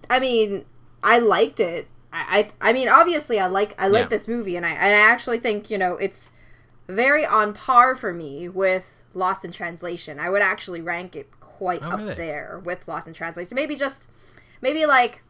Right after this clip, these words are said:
Speaker 1: a little bit lower, 'cause Lost in Translation, you know, it is Bill
Speaker 2: <laughs>
Speaker 1: Murray, <laughs> Scarlett Johansson. So you, you, there, there's, like, a whole different level of chemistry there.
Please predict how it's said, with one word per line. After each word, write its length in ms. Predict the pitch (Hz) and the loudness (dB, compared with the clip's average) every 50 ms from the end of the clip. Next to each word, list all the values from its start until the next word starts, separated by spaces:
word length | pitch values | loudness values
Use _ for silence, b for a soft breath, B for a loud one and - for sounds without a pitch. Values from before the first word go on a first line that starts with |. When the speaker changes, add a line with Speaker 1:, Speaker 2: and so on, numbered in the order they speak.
| _ - | _ -4
Speaker 1:
a 40 | 202 | -2
little 200 | 196 220 220 220 | -2 0 0 0
bit 140 | 202 190 165 | 0 -2 -2
lower, 380 | 185 185 180 175 180 196 226 | -2 -2 -2 0 0 0 -2
'cause 160 | 214 226 180 185 | -2 -4 -2 0
Lost 180 | 196 202 208 | 0 0 0
in 60 | 208 185 | -2 -8
Translation, 720 | - 185 170 160 170 170 175 - - 175 180 180 180 165 - | -8 -8 -8 -8 -10 -10 -10 -10 -12 -12 -12 -14 -16 -16 -16
you 120 | 180 185 | -14 -12
know, 280 | 175 156 139 147 147 - _ _ _ _ _ _ _ b b b b b b b b b b b _ _ - - | -12 -10 -10 -12 -14 -14 _ _ _ _ _ _ _ b b b b b b b b b b b _ _ -12 -8
it 160 | - 240 - - | -8 -6 -2 0
is 220 | 277 277 - - - - | 0 0 0 -2 0 2
Bill 220 | 233 226 226 214 | 2 2 2 2
Speaker 2:
<laughs> 60 | - | 0
Speaker 1:
Murray, 440 | 202 196 190 185 - 165 - - 339 | 0 0 0 -2 -4 -6 -6 -6 -6
<laughs> 1120 | - - - - 320 - - 330 - - 294 285 - 539 - 311 302 302 320 - 294 285 - | -6 0 4 4 4 6 4 0 0 -2 -2 -2 -2 0 2 2 2 2 2 0 -2 -4 -2
Scarlett 460 | - 339 - - 294 285 285 277 277 | 0 2 6 6 6 6 6 4 2
Johansson. 580 | 240 214 214 226 220 214 214 214 - 196 160 - B 494 B B B - | 0 -2 0 0 -2 -4 -6 -8 -10 -14 -14 -12 B -10 B B B -8
So 340 | - - 269 262 269 - - B B B 311 B | -2 2 2 2 2 2 -2 B B B -12 B
you, 200 | 277 311 320 269 | -8 -6 -6 -6
you, 200 | 285 277 - - - - | -8 -10 -12 -14 -10 -4
there, 240 | 240 285 277 240 - | -2 0 0 0 0
there's, 300 | - 294 311 330 330 330 | 2 2 2 2 0 0
like, 200 | 330 311 294 285 | 0 -2 0 -2
a 120 | 285 277 | -4 -4
whole 760 | - 320 294 285 285 285 277 269 262 247 240 220 202 170 - - - | -2 -2 -2 0 0 0 -2 -2 -4 -4 -4 -4 -6 -6 -10 -10 -8
different 340 | 240 240 - 247 214 196 | -8 -8 -6 -6 -8 -4
level 360 | 196 202 208 208 202 208 196 190 | -2 -2 -2 0 -2 -4 -6 -6
of 120 | 180 - | -8 -10
chemistry 600 | - - 233 214 208 196 - - - 175 160 147 | -10 -6 -6 -4 -4 -6 -8 -12 -14 -14 -14 -14
there. 260 | 135 131 87 69 - | -14 -16 -16 -16 -18